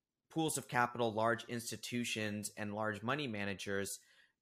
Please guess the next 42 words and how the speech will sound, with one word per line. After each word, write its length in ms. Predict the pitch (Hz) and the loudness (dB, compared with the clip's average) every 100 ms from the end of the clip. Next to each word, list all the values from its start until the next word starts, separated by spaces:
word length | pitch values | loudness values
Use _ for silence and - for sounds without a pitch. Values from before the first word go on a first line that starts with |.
| - - | -20 -4
They 200 | 123 147 | 2 2
have 180 | 196 190 | 2 0
to 80 | 170 | -2
make 260 | 143 139 | -2 -2
decisions 800 | 120 - 143 131 123 117 110 - - | -2 0 0 0 0 -2 -2 -4 -4
and 220 | 113 110 - | -4 -4 2
asset 320 | 117 123 123 | 4 4 2
allocation 560 | 117 117 113 120 117 110 | 2 2 0 -2 -2 -4
decisions 480 | 101 - 107 104 98 | -4 -2 -2 -2 -4
on 120 | 95 | -4
a 40 | |
quarterly 460 | 92 - 95 95 92 | -4 -2 -2 -2 -4
basis 540 | 80 92 92 92 82 | -4 -4 -4 -4 -4
and 120 | 101 95 | -4 -2
really 260 | 110 117 | 0 0
on 120 | 98 | 0
a 60 | 95 | -2
day-to-day 500 | - 98 92 85 87 | -2 -4 -2 -4 -4
basis. 400 | 92 90 - - - - - | -4 -4 -6 -8 -12 -12 -4
And 160 | 110 - | -4 -2
Andy 300 | 120 131 131 | -2 0 0
is 160 | 120 - | -2 2
there 200 | 113 107 - | 2 2 0
to 80 | 104 | -2
advise 480 | 87 107 131 143 | 0 2 4 2
them 280 | - 95 92 - _ _ | 0 -2 -2 -8 _ _
so 160 | - 113 | -2 0
he 180 | 147 | 0
can 180 | 170 175 | -2 -4
have 340 | 135 135 131 120 | -4 2 2 2
one 360 | 104 113 131 123 | -2 0 0 -2
take 320 | - 127 139 - | -6 -4 -4 -2
on 200 | 113 117 | 0 2
the 80 | 110 | 0
market 560 | 101 107 143 - 104 104 _ _ | 0 0 0 0 0 -2 _ _
for 120 | 113 | -2
the 100 | 113 | 0
next 320 | 117 117 - | 0 0 -4
three 140 | 120 | -2
to 80 | 113 | 0
six 340 | 110 117 - - | -2 -2 -4 -2
months 320 | 113 107 | -2 -2